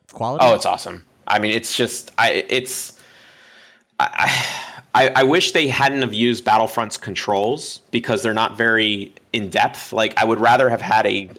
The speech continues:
Speaker 2: a version where you use the PlayStation Move controllers, which, you know, they try to encourage developers to use 'cause, you know, you have actual, like, tracking your hand movements instead of just having a,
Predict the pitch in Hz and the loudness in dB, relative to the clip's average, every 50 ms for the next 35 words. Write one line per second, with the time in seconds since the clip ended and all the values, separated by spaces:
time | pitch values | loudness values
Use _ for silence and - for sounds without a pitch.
0 | - - 104 101 95 - 113 113 117 113 113 120 113 110 104 104 104 104 104 98 | -6 -4 -4 -4 -2 -2 0 0 0 0 0 -2 -2 0 0 2 2 2 0 0
1 | 104 117 127 123 - 131 - 123 113 110 - 117 113 - 117 107 107 101 95 - | 0 -2 -2 -2 -4 -4 -4 -2 -2 -2 -2 -2 -2 -2 -2 -2 -4 -4 -4 -6
2 | - 95 - 104 98 95 95 98 101 104 - - - 107 - - 110 101 95 92 | -12 -6 -2 0 0 2 2 0 -2 -4 -8 -8 -8 -6 -6 -6 -6 -4 -2 -2
3 | 98 92 - - 107 101 98 95 - - 104 98 98 95 - - 95 104 98 - | -2 0 0 2 2 2 2 0 -2 0 0 0 0 -2 -4 -2 0 0 0 0
4 | 104 101 92 - - 98 101 117 117 101 98 101 98 - - - - 95 98 92 | -2 -6 -8 -10 -10 -6 -2 0 0 0 0 -4 -6 -8 -12 -12 -10 -8 -8 -6
5 | 95 101 98 101 101 101 104 104 - - 107 - - 104 98 98 98 101 101 - | -6 -6 -6 -6 -4 -2 -2 -2 0 -2 -4 -4 -4 -4 -2 0 0 -2 -2 -4
6 | - - 110 104 - - 104 98 95 98 110 120 120 110 101 104 90 90 95 101 | -2 -2 -2 -2 -2 -4 -8 -8 -6 -4 -4 -2 -2 -2 -4 -4 -4 -6 -6 -8
7 | - - 92 - - 101 98 98 - 104 98 - - 98 101 101 95 95 101 98 | -8 -12 -12 -4 -2 -2 -2 0 -2 -4 -4 -2 0 0 0 -2 -4 -6 -6 -8
8 | 98 | -8